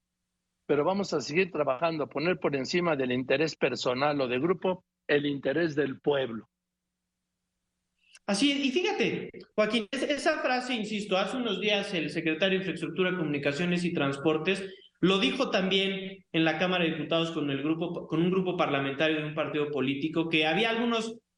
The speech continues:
Speaker 2: grupos de interés que estábamos sobredimensionando el tema del cabotaje. Creo que ya está muy claro y lo hemos venido diciendo desde hace un mes que empezó todo este tema, la gravedad que es el cabotaje.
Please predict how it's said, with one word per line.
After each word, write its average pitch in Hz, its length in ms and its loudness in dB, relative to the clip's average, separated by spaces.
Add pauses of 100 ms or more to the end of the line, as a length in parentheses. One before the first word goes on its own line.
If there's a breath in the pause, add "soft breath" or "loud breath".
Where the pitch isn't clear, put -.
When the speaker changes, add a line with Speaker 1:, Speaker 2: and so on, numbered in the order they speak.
(140)
Speaker 2:
grupos 226 320 2
de 202 80 2
interés 202 360 2
que 214 100 -2
estábamos 220 400 -2
sobredimensionando 170 1080 0
el 180 140 0
tema 185 220 0
del 170 100 -2
cabotaje. 175 760 -2 (140)
Creo 214 140 4
que 220 120 2
ya 208 120 4
está 196 180 0
muy 190 240 0
claro 185 300 2
y - 20 2
lo 170 80 -2
hemos 170 220 0
venido 165 280 0
diciendo 160 460 0
desde 143 300 0
hace 156 240 -2
un 151 180 -2
mes 160 260 2
que 151 80 -4
empezó 143 440 -2
todo 147 180 2
este 147 240 -2
tema, 147 560 -2 (180)
la 156 240 4
gravedad 165 680 2
que 180 100 0
es 170 120 -4
el 165 140 -2
cabotaje. 139 800 -2